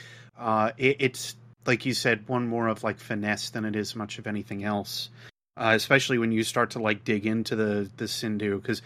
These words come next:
on a note of the race, they kind of feel like they almost, like, go around in a flotilla. I, I almost get that sense more than anything because they s-, spend so much time, uh, in the stars. And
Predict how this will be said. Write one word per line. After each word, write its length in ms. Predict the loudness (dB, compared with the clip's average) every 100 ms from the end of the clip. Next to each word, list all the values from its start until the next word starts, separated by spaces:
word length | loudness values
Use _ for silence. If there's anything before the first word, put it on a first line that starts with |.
| -14 -20 -20 _ _ 4
on 160 | 6
a 60 | 6
note 280 | 6 6 6
of 80 |
the 100 | 4
race, 640 | 0 2 6 6 6 0 -6
they 180 | -2 -2
kind 260 | 0 2
of 80 | 2
feel 220 | 0 0 2
like 240 | 2 2
they 200 | 0 0
almost, 420 | 0 -2 -2 -4
like, 160 | -4 -6 -8 -10
go 160 | -2 0
around 260 | 2 2
in 80 | 0
a 60 | -2
flotilla. 760 | -4 -6 -6 -6 0 2 2 -2 -16 -20 _ _ _ _ _ _
I, 440 | 4 6 4 2 0
I 100 | 0
almost 340 | 2 -2 -2
get 160 | -2 -4 0
that 260 | 4 4 2
sense 460 | -2 -2 -2 -4
more 100 | -4
than 160 | -2 -2
anything 360 | -2 -2 -2 -4
because 480 | -6 -4 -2 0
they 100 | 0
s-, 160 | -2 -2 -8
spend 340 | -8 -2 -2 0
so 140 | -4
much 180 | -4 -4
time, 420 | -4 -2 0 -2 -6 -16 -20 _ 0
uh, 240 | 4 4
in 140 | 2 -2
the 80 | -2
stars. 680 | -2 0 2 0 -2 -8 -12 -20 -20 _ _
And 520 | -4 0 2 0 -2